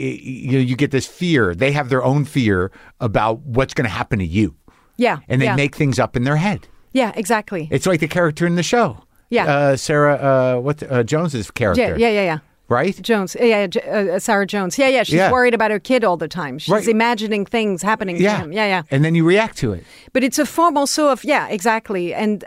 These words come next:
Speaker 2: I think she is like that also because she's, you know, she's trying to find herself, you know, also.
Speaker 1: Right.
Speaker 2: And,
Speaker 1: She's
Speaker 2: and
Speaker 1: also a liar.
Speaker 2: She's a prof-, yeah, she's a liar. But she's happier when she lies than when she doesn't lie, and she's not very good at
Speaker 1: I'll,
Speaker 2: lying
Speaker 1: I
Speaker 2: at the
Speaker 1: tell
Speaker 2: same
Speaker 1: you,
Speaker 2: time.
Speaker 1: man,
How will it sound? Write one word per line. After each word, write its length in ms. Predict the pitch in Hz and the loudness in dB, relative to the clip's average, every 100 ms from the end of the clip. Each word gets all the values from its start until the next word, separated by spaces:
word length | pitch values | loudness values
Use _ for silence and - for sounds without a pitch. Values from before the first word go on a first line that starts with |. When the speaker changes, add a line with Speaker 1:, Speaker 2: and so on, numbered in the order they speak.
| 214 | -4
Speaker 2:
I 100 | 233 | -2
think 240 | 277 254 | 0 -2
she 260 | - - 262 | -4 -4 -2
is 120 | 220 | 0
like 180 | 233 190 | -2 0
that 180 | 220 - | 0 0
also 360 | 233 226 247 | -2 0 0
because 320 | 220 202 214 | -2 -2 -4
she's, 480 | - - 214 185 - 185 | -6 -6 -6 -6 -12 -8
you 120 | 214 | -4
know, 260 | 185 160 151 _ _ _ | -2 -4 -8 _ _ _
she's 260 | - 220 - | -10 -8 -4
trying 280 | 233 214 | -2 -2
to 100 | 208 | -4
find 240 | 202 220 214 | -4 -2 -2
herself, 500 | 180 - 123 - - | -4 -6 -10 -12 -8
you 120 | 202 | -4
know, 200 | 180 180 | -4 -4
also. 380 | - 170 160 143 160 | -8 -8 -10 -10 -4
Speaker 1:
Right. 200 | 143 131 | -4 -4
Speaker 2:
And, 80 | 120 | -4
Speaker 1:
She's 180 | 147 | -2
Speaker 2:
and 80 | 151 | 0
Speaker 1:
also 360 | 127 - 117 117 | 0 0 -2 0
a 240 | 117 104 101 | 2 2 2
liar. 460 | 101 127 185 78 - _ _ _ _ _ | 2 2 0 -2 -8 _ _ _ _ _
Speaker 2:
She's 280 | - 185 165 | -18 -14 -12
a 80 | 156 | -14
prof-, 480 | - 170 190 151 | -14 -10 -8 -4
yeah, 140 | 190 160 | -4 -4
she's 220 | - 196 | -4 -4
a 60 | 180 | -2
liar. 560 | 170 170 170 170 175 - - - | 0 0 0 -2 -4 -10 -20 -6
But 100 | 240 | -2
she's 180 | 277 254 | 0 0
happier 480 | 254 320 339 302 220 | 0 0 2 2 2
when 160 | 214 | 0
she 180 | - 233 | -2 -2
lies 580 | 202 214 202 202 196 - | 0 2 2 0 -2 -4
than 320 | 196 190 180 | -2 -2 -2
when 140 | 180 175 | -2 -4
she 180 | - | -8
doesn't 400 | 175 208 208 202 | -6 -4 -2 0
lie, 380 | 190 185 180 180 | 0 0 0 -2
and 120 | 131 190 | -2 -4
she's 160 | 226 | -2
not 140 | 220 220 | -2 -2
very 180 | 196 175 | -2 -2
good 160 | 202 | 0
at 120 | 208 - | 0 0
Speaker 1:
I'll, 100 | 160 | -2
Speaker 2:
lying 220 | 196 196 | 0 0
Speaker 1:
I 60 | 151 | -2
Speaker 2:
at 60 | 185 | 0
the 60 | |
Speaker 1:
tell 80 | 160 | 0
Speaker 2:
same 100 | 165 | 2
Speaker 1:
you, 60 | 120 | 2
Speaker 2:
time. 140 | 107 | 2
Speaker 1:
man, 240 | 104 110 | 0 -2